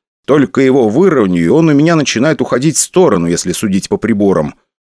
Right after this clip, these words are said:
Главное, чтобы они тоже не были такими же проблемными. «Янтарь, двести второй на первом, тысяча пятьсот занял»,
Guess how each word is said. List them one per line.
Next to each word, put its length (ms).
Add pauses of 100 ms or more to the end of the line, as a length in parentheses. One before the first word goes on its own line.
(180)
Главное, 520
чтобы 300
они 200
тоже 360
не 140
были 180
такими 380
же 160
проблемными. 800 (1080)
«Янтарь, 520
двести 440
второй 360
на 120
первом, 460
тысяча 400
пятьсот 360
занял», 480